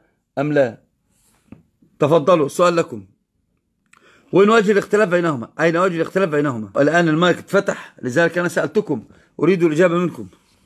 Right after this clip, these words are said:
ممتازة ولا منتبهة جدا. طيب ماشي، أكمل الإجابة. أكمل الإجابة.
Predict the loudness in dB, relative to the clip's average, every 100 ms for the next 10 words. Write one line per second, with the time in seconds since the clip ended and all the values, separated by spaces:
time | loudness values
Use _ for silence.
0 | _ _ _ _ 0 4 4 4 2 2
1 | 0 -2 -8 -6 -2 0 0 -2 -4 -4
2 | -6 -8 -12 _ _ _ _ _ _ _
3 | -2 0 0 -2 -4 -10 -10 -8 -4 -2
4 | -2 0 -2 -2 -12 _ _ _ _ _
5 | _ _ -10 -8 -4 -2 0 2 0 -2